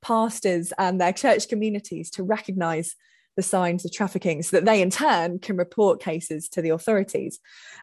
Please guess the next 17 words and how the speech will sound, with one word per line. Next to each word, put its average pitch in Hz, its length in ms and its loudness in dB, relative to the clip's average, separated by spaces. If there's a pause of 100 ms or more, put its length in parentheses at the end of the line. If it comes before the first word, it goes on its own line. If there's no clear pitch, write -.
And, 208 100 4
um, 196 280 4
recently, 226 420 4
after 190 240 2
one 208 80 0
of 196 60 0
these 185 140 -2
training 226 380 2
events 175 340 -2
with, 185 200 -2
with, 180 240 0 (120)
with 185 160 -2
a 175 120 6
collection 214 480 -2
of, 170 160 -2
of 170 260 -4
pastors, 220 640 -2